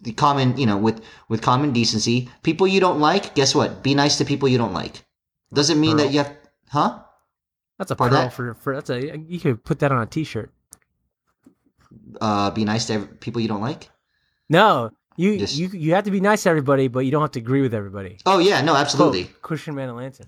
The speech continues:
Speaker 1: All right, thank you.
Speaker 2: <laughs>
Speaker 1: Thank you. Yeah, no, it's, it's, it's so, I mean, so for me, like, above all, above all else, if my kids are smart, that's great. If they're talented, that's great. If they're creative, that's great.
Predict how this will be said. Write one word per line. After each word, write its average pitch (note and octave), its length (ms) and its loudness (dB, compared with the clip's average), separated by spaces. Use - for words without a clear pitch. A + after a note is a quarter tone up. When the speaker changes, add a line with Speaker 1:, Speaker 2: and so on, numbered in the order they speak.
Speaker 1:
All A#2+ 160 2
right, B2+ 220 0
thank B2+ 180 -2
you. F#2+ 260 -4
Speaker 2:
<laughs> - 960 -12
Speaker 1:
Thank B2+ 200 -2
you. F#2+ 180 -2
Yeah, F3 200 2
no, F#3 120 4
it's, C#3+ 220 0
it's, D3 240 -2
it's C#3 180 -4
so, D3+ 340 2
I D3 60 0
mean, D3 340 0
so E3 200 0
for E3+ 140 0
me, F#3 280 2
like, D3+ 240 0
above C#3+ 280 0
all, C#3 200 2
above B2+ 260 0
all C3 180 2
else, B2+ 180 -2
if A#2+ 60 -2
my C3+ 120 0
kids C3+ 260 0
are B2 60 2
smart, C3 640 0
that's G#2+ 220 -4
great. A#2+ 400 2
If A2 100 -4
they're G#2 100 0
talented, B2 500 0
that's G#2+ 180 -2
great. A#2+ 260 2
If A#2+ 80 -4
they're G#2 100 -2
creative, G#2+ 360 0
that's G#2+ 220 -2
great. A2 380 0